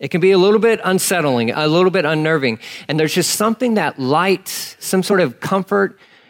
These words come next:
and warmth that light just brings to the story. You and I, little bitty lamps, we're not the light, but we're reflectors of the light. We're little bitty lamps filled with oil so that we can burn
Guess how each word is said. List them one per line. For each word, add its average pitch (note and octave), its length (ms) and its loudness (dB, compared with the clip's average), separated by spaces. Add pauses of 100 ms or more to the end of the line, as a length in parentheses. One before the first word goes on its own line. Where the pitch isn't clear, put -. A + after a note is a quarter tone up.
(140)
and C3 200 0
warmth F3 460 0
that C3+ 200 -2
light D3+ 500 -2
just B2+ 360 -10
brings C#3+ 840 -4 (340)
to C#3 160 -4
the A#2+ 160 -6
story. G#2+ 640 -8 (500)
You C#3+ 200 0
and D3+ 100 0
I, B2+ 380 -2 (200)
little C#3 240 0
bitty D3+ 200 2
lamps, D3+ 580 -2
we're C#3 180 0
not F#3+ 320 -2
the G3+ 160 4
light, A2 600 -4 (640)
but B2 100 -4
we're C#3+ 200 2
reflectors C3 640 -4
of C#3+ 280 -2
the G#2 100 -6
light. - 560 -10 (180)
We're C#3+ 140 -2
little G#3+ 220 4
bitty G#3+ 180 2
lamps G#3+ 520 0 (320)
filled G3 300 2
with G3+ 160 0
oil G3 480 2 (240)
so - 140 -10
that C3+ 160 0
we C#3 80 -2
can C3 220 -4
burn B2+ 400 -2